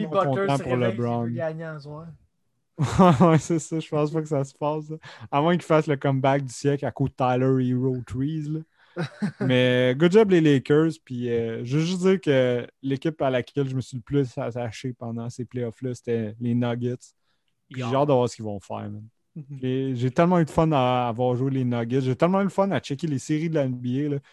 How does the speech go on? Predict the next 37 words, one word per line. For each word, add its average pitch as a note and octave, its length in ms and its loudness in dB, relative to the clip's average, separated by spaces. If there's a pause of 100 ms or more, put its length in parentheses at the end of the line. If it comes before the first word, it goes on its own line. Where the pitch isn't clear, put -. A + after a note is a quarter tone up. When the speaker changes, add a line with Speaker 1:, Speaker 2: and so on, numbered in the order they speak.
(240)
Speaker 1:
Je A#2+ 120 -8
sais C3 160 -8
qu'il D#3 80 -2
y - 20 2
a C3+ 40 2
des B2+ 120 0
gens C#3 160 2
qui C#3 160 -6
nous A#2+ 140 -2
écoutent C#3 300 -4
qui - 80 -20
sont A#2+ 160 -6
fans B2+ 200 -4
aussi A#2+ 220 -8
de B2 60 -10
basket. A#2 500 -6 (720)
Maudit D3 460 0
que - 60 -14
ça C3 160 -2
a A#2+ 60 -2
été B2 200 -4
des B2+ 140 -2
belles B2 220 -2
séries. B2+ 460 -10
Ça B2+ 120 -10
a G#2 60 -8
été A2+ 220 -12
vraiment C3+ 480 -2
cool. C#3+ 280 -2
Je C3 40 -6
suis - 60 -16
content C#3 300 -4
que C#3 100 -10
le A#2+ 100 0
bubble B2 560 -2
ait A#2 60 -4
marché. B2 540 -8